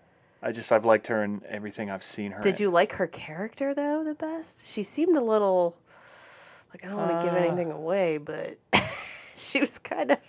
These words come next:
Speaker 1: Well, I, I don't
Speaker 2: she's,
Speaker 1: think
Speaker 2: I don't know if I'd call her part of the solution. She might have been more part of the problem.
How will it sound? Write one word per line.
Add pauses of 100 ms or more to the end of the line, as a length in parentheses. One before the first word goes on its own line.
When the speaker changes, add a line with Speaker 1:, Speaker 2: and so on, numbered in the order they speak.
(340)
Speaker 1:
Well,
I,
I
don't
Speaker 2:
she's,
Speaker 1:
think
Speaker 2:
I
don't
know
if
I'd
call
her
part
of
the
solution.
She
might
have
been
more
part
of
the
problem.